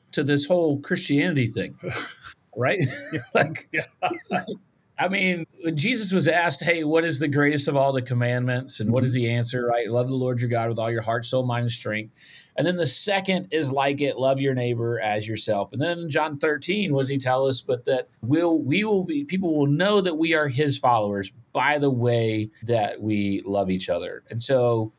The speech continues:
Speaker 1: we can move on from Patch Adams a little bit and just realize the scriptures actually point us pretty poignantly to this idea that loving people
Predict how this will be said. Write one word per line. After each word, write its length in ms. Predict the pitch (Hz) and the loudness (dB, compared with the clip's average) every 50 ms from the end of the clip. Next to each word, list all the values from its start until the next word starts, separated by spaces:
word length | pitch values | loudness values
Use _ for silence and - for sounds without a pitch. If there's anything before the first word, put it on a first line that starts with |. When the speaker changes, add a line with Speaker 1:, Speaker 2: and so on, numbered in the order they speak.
| _ _ - | _ _ -6
Speaker 1:
we 180 | 123 139 175 | -2 -2 0
can 360 | 185 190 180 165 147 143 143 143 | 0 0 0 0 0 -2 -2 0
move 280 | 143 143 170 190 190 185 | 2 2 4 4 4 4
on 260 | 190 190 196 202 185 | 4 4 4 2 0
from 160 | 185 180 160 | 0 -2 -2
Patch 300 | 131 151 151 151 139 - | 0 0 0 0 2 2
Adams 300 | 156 147 147 147 147 143 | 2 2 2 2 2 2
a 60 | 135 123 | 2 2
little 220 | 127 127 123 123 | 2 2 0 2
bit 360 | 117 127 123 117 117 - - - | 2 2 4 2 2 0 -2 -4
and 160 | 131 127 123 120 | -2 -2 0 0
just 200 | 135 135 120 120 | 0 -2 -2 0
realize 460 | 135 131 131 127 120 117 117 113 - | 0 0 2 2 2 2 0 0 -2
the 100 | - 120 | -4 -4
scriptures 560 | 117 - - 170 175 - - 156 143 135 123 | -4 -2 -2 -4 -4 -2 -2 0 0 0 0
actually 380 | 131 - 120 117 - 131 123 117 | 0 -2 -2 -4 -4 -4 -4 -4
point 320 | 110 - 120 120 110 107 | -4 -4 -4 -4 -2 -2
us 140 | 104 104 - | -4 -4 -6
pretty 440 | - _ - 392 339 311 254 131 - - _ _ _ _ _ _ _ _ - | -10 _ -4 0 0 0 0 -2 -6 -10 _ _ _ _ _ _ _ _ -20
poignantly 580 | - - 185 185 175 165 143 - 123 127 123 117 | -6 -2 0 2 2 2 0 0 0 0 0 0
to 100 | 113 120 | 2 2
this 200 | 117 113 - 117 | 2 2 2 0
idea 480 | 107 107 101 101 104 101 98 95 95 95 | 0 0 0 0 0 0 0 0 0 -2
that 160 | 98 82 92 | -4 -4 -6
loving 600 | 107 110 113 135 143 147 143 160 160 147 143 127 120 | -6 -2 0 2 2 2 2 2 2 0 0 -2 -2
people 580 | - - 139 127 120 - 98 92 92 92 92 | -2 -2 -2 -2 -2 -2 -2 -2 -2 -4 -6